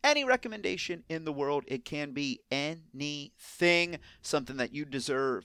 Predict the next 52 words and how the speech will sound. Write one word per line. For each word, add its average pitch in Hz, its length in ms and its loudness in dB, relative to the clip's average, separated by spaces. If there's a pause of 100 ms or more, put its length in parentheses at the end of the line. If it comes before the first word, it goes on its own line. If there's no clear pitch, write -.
uh, 143 120 8
or 135 220 2
something 156 300 -4
that 131 120 -4
you 143 120 -4
think 135 280 -8
deserves 120 640 0
a 113 40 -8
shout 98 320 -6
out, - 140 -12
something 135 300 -6
you 127 80 -6
think 135 240 -8
that 110 120 -4 (120)
isn't 143 240 -6
getting 139 280 2 (280)
enough 139 280 2
respect, - 560 4
get 135 160 0
some 117 160 -4
kudos, 151 680 2
or 120 60 -10
just 160 220 -2
something 156 340 -2
where 131 80 -4
you're 151 140 -4
just 127 200 -8
like, 120 140 -2
"You 120 60 -8
know 160 100 2
what? 190 260 4 (580)
I - 40 4
really 196 240 12
enjoy 196 280 4
this 170 180 4
thing. 117 240 0
You 127 100 -2
guys 143 240 6
should 135 140 -6
check 135 200 2
it 139 80 4
out." 120 260 6
It 156 160 -4
can 170 300 -12 (300)
be 190 200 6
any, 196 300 6
anything 190 400 4
you 175 100 -4
want. 147 260 6 (460)
What 135 160 4
is 135 180 0
your 120 420 2